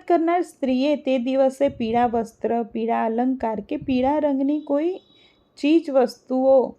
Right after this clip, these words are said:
પોતાની સાથે રાખવી નહીં, તેનો ત્યાગ કરવો અને લાલ રંગના વસ્ત્રો પહેરવા. વળી પીળા માંડવા નીચે સૂવું પણ નહીં અને ચોખાનું પાણી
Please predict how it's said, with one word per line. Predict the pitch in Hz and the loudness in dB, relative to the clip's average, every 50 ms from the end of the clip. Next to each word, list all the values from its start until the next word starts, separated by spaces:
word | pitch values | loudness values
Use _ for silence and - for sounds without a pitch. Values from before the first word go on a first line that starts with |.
| _ _ | _ _
પોતાની | - 254 254 202 254 254 254 262 285 285 | -4 -2 -2 -2 -2 -2 0 0 -2 -2
સાથે | 277 - 247 220 214 220 - 269 269 | -2 -2 -4 -4 -4 -2 0 2 2
રાખવી | 254 233 214 208 208 - 240 247 247 | 2 0 -2 -4 -6 -6 -4 -4 -2
નહીં, | 226 233 262 302 | -2 -2 -4 -4
તેનો | 311 294 254 247 277 311 | -4 -4 -4 -2 -2 -4
ત્યાગ | 311 302 - 247 226 214 208 - _ - | -4 -4 -4 -2 -2 -2 -4 -6 _ -8
કરવો | 208 202 202 190 202 208 208 _ _ _ _ _ _ - - - _ - - _ _ _ _ - | -8 -6 -6 -8 -10 -10 -14 _ _ _ _ _ _ -20 -20 -20 _ -20 -20 _ _ _ _ 0
અને | 254 269 277 330 330 | 2 2 4 4 4
લાલ | 285 254 240 233 240 262 294 311 | 4 4 4 4 4 4 4 4
રંગના | 311 302 285 269 254 247 262 277 277 | 4 4 4 2 2 2 0 0 0
વસ્ત્રો | 233 233 220 214 - _ - 233 247 226 | 0 -2 -4 -4 -6 _ -2 0 0 0
પહેરવા. | - - 214 214 208 214 202 214 214 208 - - _ _ _ - - _ _ _ - _ _ _ _ _ _ _ _ _ _ _ _ _ _ _ _ _ | -2 -4 -6 -6 -6 -6 -6 -8 -8 -12 -16 -20 _ _ _ -20 -20 _ _ _ -20 _ _ _ _ _ _ _ _ _ _ _ _ _ _ _ _ _
વળી | 233 226 285 302 339 370 | 2 4 4 6 6 4
પીળા | 381 - - 277 269 269 269 302 339 | 2 2 0 0 2 4 4 2 2
માંડવા | 339 330 285 247 240 226 240 294 302 | 2 2 0 0 0 0 0 0 2
નીચે | 311 311 302 277 277 - 311 311 | 2 0 -2 -2 -2 -4 -4 -4
સૂવું | 311 - - 254 240 226 247 285 302 | -4 -4 -4 -4 -2 -2 -2 -2 -2
પણ | 302 311 269 262 | 0 -2 -2 -2
નહીં | 240 202 190 202 196 196 _ _ - - - | -2 -4 -6 -6 -8 -12 _ _ -16 -10 -6
અને | 208 233 240 269 285 285 | -4 -2 0 0 -2 -2
ચોખાનું | 285 - 247 220 208 - - 247 247 254 277 285 | -4 -4 -6 -6 -6 -6 -6 -4 -4 -2 -4 -4
પાણી | 277 262 247 233 226 240 254 294 320 | -4 -6 -6 -4 -4 -4 -4 -4 -6